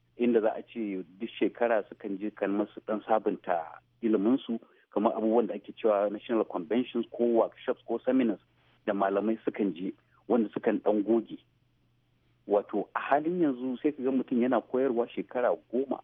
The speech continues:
ashirin, talatin, wato bai ma taɓa fita ko kofa ta malam Bahaushe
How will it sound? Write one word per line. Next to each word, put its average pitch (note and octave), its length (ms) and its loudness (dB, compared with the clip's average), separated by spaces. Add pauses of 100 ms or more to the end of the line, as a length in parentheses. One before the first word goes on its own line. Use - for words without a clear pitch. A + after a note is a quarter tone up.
(140)
ashirin, A2+ 360 -2
talatin, F#2 480 0 (600)
wato B2 220 0
bai A#2 140 2
ma C3+ 140 2
taɓa - 220 -4
fita A2+ 260 -4 (240)
ko D3+ 140 0
kofa C3+ 240 -2
ta G2 100 -4
malam G2 300 2
Bahaushe F#2 380 -4